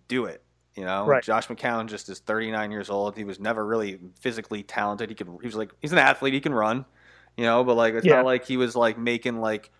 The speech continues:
Speaker 1: these pinpoint throws. He was never really accurate. You
Speaker 2: Right,
Speaker 1: know, that's why
Speaker 2: right.
Speaker 1: he's his career backup. You know, he, he,
Speaker 2: Right.
Speaker 1: he, 'cause he's a smart player. You know, he uses his head, but it
Speaker 2: Yeah.
Speaker 1: doesn't, just doesn't translate sometimes. Um,
Speaker 2: Exactly.
Speaker 1: that's what I, I,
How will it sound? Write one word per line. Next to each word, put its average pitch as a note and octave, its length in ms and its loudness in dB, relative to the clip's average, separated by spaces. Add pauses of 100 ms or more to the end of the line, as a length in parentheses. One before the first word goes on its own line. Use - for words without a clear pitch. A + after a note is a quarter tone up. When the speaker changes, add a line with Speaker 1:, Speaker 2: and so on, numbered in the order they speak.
(360)
Speaker 1:
these A2 160 -8
pinpoint B2 500 -4
throws. C3 260 4
He G#2 40 -8
was G#2+ 100 -6
never A2+ 160 0
really A2 200 2
accurate. G#2+ 520 0 (440)
You D#3 100 6
Speaker 2:
Right, D3 140 10
Speaker 1:
know, B2+ 60 4
that's A2 180 -2
why A2 240 6
Speaker 2:
right. A2 120 -4
Speaker 1:
he's A2+ 140 -8
his A2 100 -10
career A2 380 -4
backup. G#2 720 0
You F#2+ 100 -10
know, F#2+ 120 -4
he, G#2+ 180 -8
he, F#2 220 -14
Speaker 2:
Right. C3 160 2
Speaker 1:
he, A#2 60 -8 (120)
'cause A#2+ 160 -8
he's B2 180 -4
a A2 80 -6
smart C#3 460 4
player. E2+ 460 -4 (100)
You G#2 120 -8
know, G2+ 40 -4
he A2 100 -8
uses A2 240 -8
his G#2 160 -10
head, G2+ 300 -2 (460)
but G#2 240 2
it - 100 -8
Speaker 2:
Yeah. D3+ 60 8
Speaker 1:
doesn't, B2 200 4
just - 140 -8
doesn't B2 240 2
translate A2+ 640 -4
sometimes. F2+ 580 -6 (480)
Um, G#2+ 120 2
Speaker 2:
Exactly. A2+ 360 6 (1160)
Speaker 1:
that's E3 240 8
what F3+ 100 12
I, E3 40 12
I, D#3+ 160 10